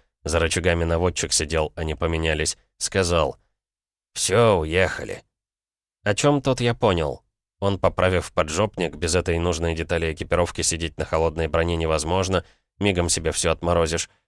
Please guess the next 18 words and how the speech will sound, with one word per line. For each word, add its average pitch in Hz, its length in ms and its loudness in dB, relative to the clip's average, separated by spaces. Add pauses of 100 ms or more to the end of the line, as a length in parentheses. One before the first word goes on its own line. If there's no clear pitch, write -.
у - 80 -8
меня 85 240 0
такая 80 360 -2
же 82 120 -2
штука — 80 400 -4 (280)
добавил: 80 640 0 (680)
«На 80 100 -6
моей 110 260 2
машине 110 440 2
поехали, 85 640 0
в - 140 -18
пятером, 85 580 2
дочка 90 440 0
с 78 40 -2
зятем, 80 480 -2
жена 82 380 0
и - 20 0
внуки». 80 500 -4